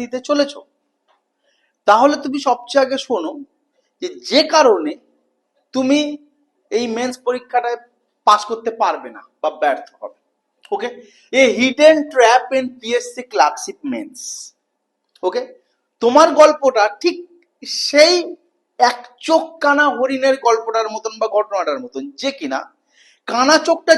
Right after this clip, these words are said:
জলের দিক রাখতো। কি ভাবতো? যে বাঘ যদি আমাকে ধরে বা বাঘ যাতে আমাকে না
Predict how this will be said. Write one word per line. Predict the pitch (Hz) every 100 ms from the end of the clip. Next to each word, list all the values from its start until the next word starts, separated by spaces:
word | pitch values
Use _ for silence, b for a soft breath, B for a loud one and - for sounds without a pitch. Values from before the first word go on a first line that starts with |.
| 220
জলের | 220 226 226 -
দিক | 170 147
রাখতো। | - - - - _ _ _ _ _ b b _
কি | 240 185
ভাবতো? | 202 - 226 277 - - _ _ _ 233
যে | 311 - - - _ _ _ 269 _ _
বাঘ | 165 214 269 240 226
যদি | 277 277 285
আমাকে | 277 285 277 -
ধরে | 165 135 - _ _ _ _ _
বা | 131 -
বাঘ | 131 127 127
যাতে | 123 135 120
আমাকে | 127 - 139
না | 208